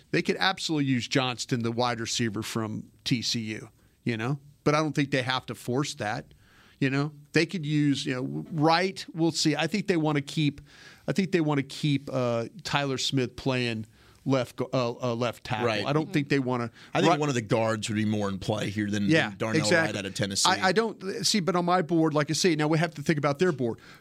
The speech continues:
Speaker 1: Torrance, Avila. I'm gonna sit here and believe that the Cowboys didn't think that Bijan Robinson was gonna be here when they were gonna pick. And I, I think this is, like, to me, yeah, you, you've, you've got a one-year deal.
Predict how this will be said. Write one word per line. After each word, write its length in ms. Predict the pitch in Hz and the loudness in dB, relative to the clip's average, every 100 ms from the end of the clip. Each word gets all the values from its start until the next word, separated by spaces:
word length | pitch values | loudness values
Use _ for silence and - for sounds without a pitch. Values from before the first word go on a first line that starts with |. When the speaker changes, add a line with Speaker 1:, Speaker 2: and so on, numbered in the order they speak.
| - | -6
Speaker 1:
Torrance, 680 | - - 170 135 123 - - - _ - | 2 6 6 4 0 -4 -4 -8 _ 0
Avila. 600 | 151 113 160 156 117 92 - - - _ _ _ - | 0 4 4 4 2 -4 -14 -20 -20 _ _ _ -4
I'm 200 | - 226 | 0 0
gonna 260 | 226 233 196 | -2 -2 0
sit 240 | - 202 | 4 4
here 140 | 180 170 | 4 2
and 80 | |
believe 360 | 147 143 151 143 | 2 2 4 2
that 120 | 135 | 0
the 80 | 139 | -4
Cowboys 540 | - 143 147 143 131 - | -2 0 0 2 0 2
didn't 240 | 131 131 | 0 0
think 240 | - 123 | -2 -2
that 140 | 120 101 | -2 0
Bijan 380 | 127 113 123 113 | 2 2 0 2
Robinson 540 | 117 113 110 - 117 | 0 0 -2 -4 -2
was 140 | 107 | -2
gonna 180 | 127 110 | -2 -4
be 220 | 101 110 | -4 -4
here 160 | 104 101 | -4 -4
when 140 | 101 | -4
they 120 | 101 101 | -4 -4
were 100 | 98 | -6
gonna 160 | 101 | -8
pick. 420 | - 107 98 - - _ _ _ _ | -8 -8 -8 -12 -20 _ _ _ _
And 280 | 143 139 139 135 | -2 0 0 -2
I, 220 | 156 175 | -2 -2
I 40 | |
think 260 | 170 185 175 | 0 -2 0
this 240 | 165 - | 0 2
is, 220 | 147 135 | 0 0
like, 260 | 151 139 139 | 0 -2 -2
to 120 | - | -2
me, 500 | 135 135 151 143 127 - - - - - | 2 2 4 2 2 -4 -16 -20 -20 -2
yeah, 240 | 156 160 160 | 2 4 2
you, 260 | 160 202 170 | 2 0 2
you've, 260 | 214 190 - | 0 0 -2
you've 160 | 175 | 0
got 160 | 190 247 | 2 2
a 40 | |
one-year 440 | 170 156 175 160 147 | 4 4 4 4 2
deal. 520 | - 143 147 120 | 4 4 4 2